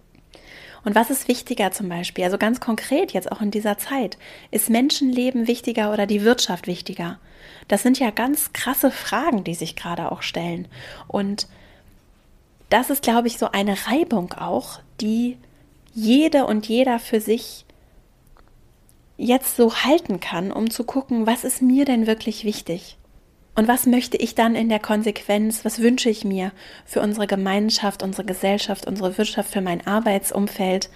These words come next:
Und es geht nicht nur darum, neue fancy Tools einzuführen und Apps und Geschäftsmodelle, sondern es geht auch darum, wie wir als Menschen damit umgehen und wie wir als Menschen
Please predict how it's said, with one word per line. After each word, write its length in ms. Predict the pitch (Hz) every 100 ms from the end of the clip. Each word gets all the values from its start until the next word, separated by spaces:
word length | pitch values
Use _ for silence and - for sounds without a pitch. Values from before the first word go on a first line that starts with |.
| - - - - -
Und 420 | 202 196 196 - _ - - - _ _ - _ _ _ - - _ -
es 160 | 214 -
geht 200 | 220 220
nicht 400 | 226 277 - 233
nur 140 | 220
darum, 440 | 202 208 202 202
neue 280 | 202 220 226
fancy 460 | 226 226 220 220 214
Tools 400 | - 247 247 240
einzuführen 640 | 196 202 - 208 - 202
und 180 | 190 -
Apps 260 | 214 226 -
und 140 | 202
Geschäftsmodelle, 800 | 196 - 233 - 220 202 196 196
sondern 240 | 202 202 208
es 140 | -
geht 220 | 220 220
auch 140 | 202 -
darum, 320 | 202 202 202
wie 140 | 202
wir 100 | 202
als 180 | 196 -
Menschen 460 | 202 202 226 208 202
damit 300 | 185 180 -
umgehen 420 | 185 190 180 180
und 100 | 185
wie 120 | 196
wir 80 | 196
als 180 | 190 214
Menschen 480 | 202 233 - 220